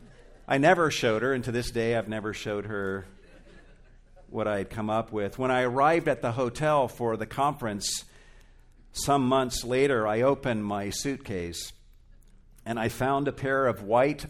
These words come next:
mime gloves, <laughs> suspenders, and face paint that Donna had put in there. And I marveled at the joy that she was finding in the whole thing.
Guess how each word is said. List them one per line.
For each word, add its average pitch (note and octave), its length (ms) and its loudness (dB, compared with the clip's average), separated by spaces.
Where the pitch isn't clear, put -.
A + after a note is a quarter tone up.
mime B2 480 0
gloves, G#2 720 -4
<laughs> - 840 -20
suspenders, C3 1000 0
and A2+ 380 -4
face D3+ 280 2
paint G#2+ 360 -2
that A#2 340 4
Donna B2 300 0
had A2+ 200 -4
put B2 200 -2
in A#2+ 160 0
there. G2+ 380 0
And C3 100 0
I C#3 60 6
marveled D3 540 6
at A2 120 2
the C3+ 60 -2
joy C#3 400 4
that A#2+ 160 0
she C#3 180 -2
was B2 200 -2
finding C#3 480 2
in A2+ 160 0
the A2+ 140 2
whole A#2+ 340 2
thing. A#2 480 -2